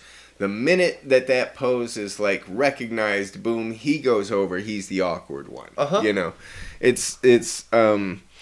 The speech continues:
Speaker 1: really smart. The whole script, everything, um,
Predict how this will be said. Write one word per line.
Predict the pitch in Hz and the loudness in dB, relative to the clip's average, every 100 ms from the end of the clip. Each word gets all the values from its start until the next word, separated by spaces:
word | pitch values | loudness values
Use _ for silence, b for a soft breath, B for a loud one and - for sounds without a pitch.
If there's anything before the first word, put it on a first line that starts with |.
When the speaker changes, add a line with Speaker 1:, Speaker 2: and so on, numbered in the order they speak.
| B B B | B B B
Speaker 1:
really | 127 151 214 147 | -2 0 2 2
smart. | - - 107 78 53 | 0 -4 -4 -6 -6
The | 113 | -6
whole | 110 185 170 | -4 -2 -2
script, | - - - 64 - - | -2 -8 -8 -10 -10 -8
everything, | 123 131 - 107 92 76 - _ - - | -6 -4 -6 -6 -6 -8 -14 _ -16 -4
um, | 95 92 85 80 | -2 -2 -4 -10